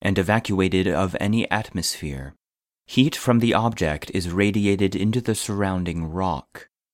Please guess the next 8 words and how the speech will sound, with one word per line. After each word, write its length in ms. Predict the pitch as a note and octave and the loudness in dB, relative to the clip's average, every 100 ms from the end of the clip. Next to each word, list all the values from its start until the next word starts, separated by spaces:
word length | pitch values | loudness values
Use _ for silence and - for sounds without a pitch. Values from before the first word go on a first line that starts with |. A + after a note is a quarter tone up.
| _ _ - | _ _ -4
Should 280 | - C3 | 2 4
the 120 | C3+ A#2+ | 6 6
integrity 640 | A2+ C3+ C3+ C#3 G2+ F2+ | 6 4 2 2 2 2
of 160 | E2+ F2 | 0 0
the 140 | F2+ | 0
enclosure 560 | F2+ - A2 A2 F2+ E2 | 0 0 2 2 0 -2
become 380 | F#2 G2 F2+ | -4 -4 -4
compromised, 960 | F2 G#2+ A2+ G2 D#2 C#2+ C2+ C2+ - | -2 -2 -2 -2 -4 -4 -6 -8 -10